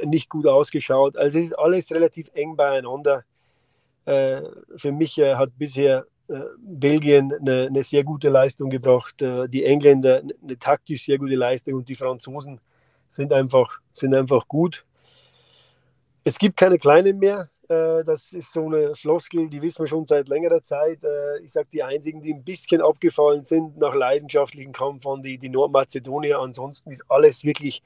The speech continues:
eng beieinander. Und ich drücke heute ganz besonders meinen Finnen die Daumen,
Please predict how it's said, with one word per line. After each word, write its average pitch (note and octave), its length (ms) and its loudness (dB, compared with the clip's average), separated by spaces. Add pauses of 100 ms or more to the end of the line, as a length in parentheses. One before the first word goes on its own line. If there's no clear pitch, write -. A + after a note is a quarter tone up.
(360)
eng D3 220 6
beieinander. C3+ 640 4 (560)
Und C#3+ 440 0 (100)
ich D#3+ 220 -10
drücke D3 440 -8
heute C3+ 480 -6 (260)
ganz F3 400 -6
besonders C3+ 520 -2
meinen C3 340 -2
Finnen D3 420 6 (380)
die C3+ 100 -4
Daumen, C3+ 480 0